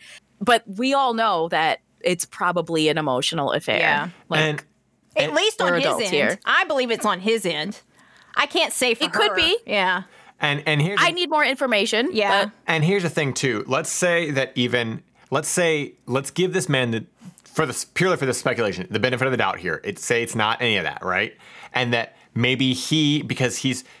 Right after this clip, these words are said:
Speaker 3: trying to get more into this stuff himself, too, he's going about it in the, the quote-unquote networking way, you know? Like, "Oh, if I keep up this connection, it could be good for me if I
Speaker 2: Mm-hmm.
Speaker 3: can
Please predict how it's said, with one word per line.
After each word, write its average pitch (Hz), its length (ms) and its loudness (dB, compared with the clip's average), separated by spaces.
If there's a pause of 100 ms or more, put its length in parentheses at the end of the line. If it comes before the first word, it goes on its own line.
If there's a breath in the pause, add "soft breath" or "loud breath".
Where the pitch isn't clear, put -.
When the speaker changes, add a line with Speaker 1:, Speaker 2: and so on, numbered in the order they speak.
(120)
Speaker 3:
trying 135 320 0
to 117 60 -2
get 135 120 -2
more 120 180 2
into 110 120 0
this 107 120 -2
stuff - 220 -4
himself, 117 600 -2
too, 107 420 -2
he's 131 260 -2
going 131 240 -2
about 113 180 2
it 113 80 -8
in 107 60 -10
the, 107 140 -2 (260 loud breath)
the 127 80 0
quote-unquote 139 560 -2 (100)
networking 104 640 -2
way, 80 280 -2
you 101 100 2
know? 107 260 2
Like, 107 300 -2
"Oh, 135 200 0
if 110 120 -4
I 123 80 0
keep 143 220 -2
up 139 100 -4
this 117 120 -8
connection, 120 380 -2
it 98 60 -4
could 92 120 -8
be 101 100 -2
good 107 240 -2
for 110 120 -8
me 110 380 2
if - 60 -6
I 214 480 0
Speaker 2:
Mm-hmm. 202 60 -10
Speaker 3:
can 117 180 -6